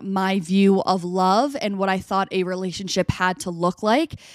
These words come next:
because they were stemming from inner child wounds. So they were impacting my present day way of th-, thinking, which was making me run into a lot of problems, I guess, in my relationship life, if you will. So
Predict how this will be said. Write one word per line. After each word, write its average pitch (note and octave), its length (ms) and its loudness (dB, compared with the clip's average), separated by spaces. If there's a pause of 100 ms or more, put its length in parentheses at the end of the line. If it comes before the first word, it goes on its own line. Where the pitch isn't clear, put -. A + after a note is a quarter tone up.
(260)
because A3 400 2
they G#3+ 100 0
were G#3+ 120 0
stemming G#3 520 -4
from F#3+ 280 -2
inner F#3+ 220 -4
child F3+ 480 0
wounds. G3 380 -2
So G3+ 80 -2
they F#3+ 100 2
were F#3 300 -2
impacting G3+ 640 -2
my F#3 140 0
present F#3+ 500 -4
day F3+ 220 2
way F3+ 220 4
of E3+ 220 -4
th-, - 180 0
thinking, C4 540 0 (320)
which G#3+ 220 -4
was G#3 200 -4
making G#3+ 440 2
me G#3 100 2
run F#3+ 160 2
into F#3+ 220 -2
a - 20 0
lot F3+ 220 2
of F3+ 140 -4
problems, F#3 420 -2
I E3+ 80 0
guess, E3+ 240 -4
in F3+ 80 -6
my E3+ 100 0
relationship E3+ 640 0
life, E3 300 0
if - 120 -4
you E3 120 4
will. C3+ 320 2
So F3+ 480 0